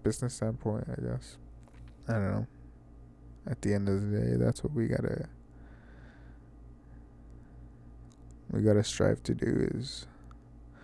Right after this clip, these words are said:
be the best us that we can be. And, well,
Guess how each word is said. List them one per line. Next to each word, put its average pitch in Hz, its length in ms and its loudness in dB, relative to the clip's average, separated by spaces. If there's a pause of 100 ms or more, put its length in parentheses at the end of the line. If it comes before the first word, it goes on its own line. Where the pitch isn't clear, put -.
(600)
be 104 120 8
the 110 100 4
best 113 640 2
us 120 300 2
that - 120 2
we - 100 0
can - 360 -2
be. 139 240 -6 (2000)
And, 95 240 -2
well, 107 280 4